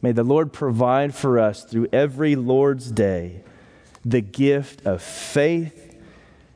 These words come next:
the gift of catching our breath, the gift of being reminded of who he is and all that he's done, and to where he's taken us that final day, all so that we might so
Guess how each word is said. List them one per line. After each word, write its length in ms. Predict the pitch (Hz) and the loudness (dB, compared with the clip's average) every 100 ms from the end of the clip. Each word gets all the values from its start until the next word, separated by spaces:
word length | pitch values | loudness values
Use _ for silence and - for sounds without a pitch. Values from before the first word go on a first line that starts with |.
| _ | _
the 100 | - | -4
gift 500 | 101 101 143 151 - | -4 0 2 2 0
of 160 | 113 - | -8 -6
catching 640 | - - 165 165 - 160 | -6 -2 -2 -2 -2 0
our 140 | 131 107 | 2 0
breath, 720 | 98 107 110 127 147 139 - - - - - - _ _ - | -4 -2 2 2 0 -4 -20 -20 -20 -20 -20 -20 _ _ -4
the 80 | 131 | -2
gift 380 | 113 165 165 147 | 0 0 0 -2
of 180 | 123 | -2
being 260 | 107 147 160 | 2 2 2
reminded 680 | 147 127 123 123 120 117 107 | 2 2 2 2 0 0 0
of 140 | 101 | -2
who 380 | - - 160 156 | -6 -2 0 0
he 500 | - 151 120 117 107 | -2 0 0 2 0
is 320 | 98 87 - | 0 -4 -8
and 200 | 120 110 | -2 2
all 200 | 117 127 | 2 2
that 120 | 123 113 | 0 -2
he's 180 | 107 | -2
done, 380 | 92 92 87 90 - _ _ - - - | -2 -4 -4 -8 -14 _ _ -20 -12 -2
and 160 | 117 | -2
to 160 | - 117 | -2 -2
where 300 | 110 135 147 | 0 2 2
he's 360 | 127 120 107 - | 0 -4 -4 -8
taken 460 | - 110 98 92 | -4 -2 -2 -6
us 200 | 85 90 | -10 -8
that 200 | - 104 | -2 -2
final 580 | - - 123 120 120 113 | -2 -8 -2 0 0 0
day, 440 | 98 90 87 87 98 _ - - _ _ - - | -2 -4 -4 -6 -10 _ -20 -20 _ _ -12 -2
all 280 | 135 156 170 | 2 2 0
so 200 | - 156 | -2 0
that 180 | 131 | 2
we 140 | 120 123 | 2 2
might 440 | 113 107 101 - | 2 0 -2 -8
so 720 | - - - 156 165 170 156 | -14 -10 -2 0 2 2 0